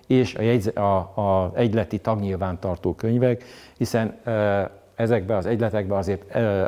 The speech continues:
az adott helyi gyári társadalmaknak a felső munkássága tartozott elsősorban, tehát velük kapcsolatban lehet,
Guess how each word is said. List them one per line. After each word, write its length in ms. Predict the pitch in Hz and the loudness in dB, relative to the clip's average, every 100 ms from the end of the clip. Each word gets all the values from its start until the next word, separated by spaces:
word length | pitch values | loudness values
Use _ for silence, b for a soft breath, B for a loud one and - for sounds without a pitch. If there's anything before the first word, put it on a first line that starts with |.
| - | 0
az 300 | 95 92 90 | 0 0 0
adott 440 | 131 117 113 - - - | 2 2 2 -2 -18 -6
helyi 280 | 120 117 95 | 0 0 0
gyári 420 | 107 113 110 90 B B B _ | 0 0 -2 -4 B B B _
társadalmaknak 960 | 113 113 - 107 101 98 90 - 85 98 | -6 -4 -4 -2 0 -2 -4 -4 -6 -6
a 60 | |
felső 420 | - 120 120 123 | -2 0 0 -2
munkássága 800 | 92 92 90 90 87 - 87 82 | -2 -4 -4 -6 -6 -2 0 0
tartozott 520 | 82 98 - 95 160 - | -2 -4 -4 -6 -6 -4
elsősorban, 680 | 98 - 113 120 107 104 | -4 -4 -4 -2 0 -2
tehát 180 | 87 85 | -2 -4
velük 240 | 92 90 | -2 -4
kapcsolatban 500 | - 87 - 87 82 | -2 -6 -4 -4 0
lehet, 320 | 87 85 78 | 2 0 -2